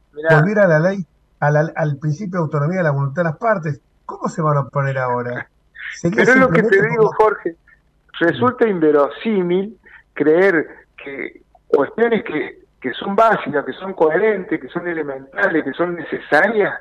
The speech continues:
Speaker 1: alguien quiere votar en contra. Es la politiquería por sí misma, estar en contra por estar en contra. Desde ese punto de vista, estoy confiado de que le va a ir muy bien al gobierno de Javier Milei.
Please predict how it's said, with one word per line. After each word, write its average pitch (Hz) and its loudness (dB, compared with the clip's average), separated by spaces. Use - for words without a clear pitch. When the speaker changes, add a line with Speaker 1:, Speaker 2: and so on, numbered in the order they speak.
Speaker 1:
alguien 170 2
quiere 156 2
votar 139 0
en 135 -8
contra. 175 0
Es 196 -2
la 202 2
politiquería 143 -4
por 135 -14
sí 139 -8
misma, 160 -6
estar 170 0
en 151 -6
contra 190 -2
por 135 -4
estar - -10
en 127 -6
contra. 165 -2
Desde 190 -2
ese 240 -8
punto 196 -2
de 151 0
vista, 143 -4
estoy 170 -2
confiado 175 0
de 139 -2
que 143 -6
le 135 -2
va 160 0
a 160 4
ir 160 2
muy 156 0
bien 151 0
al 139 0
gobierno 135 -8
de 120 -16
Javier 123 -10
Milei. 113 -10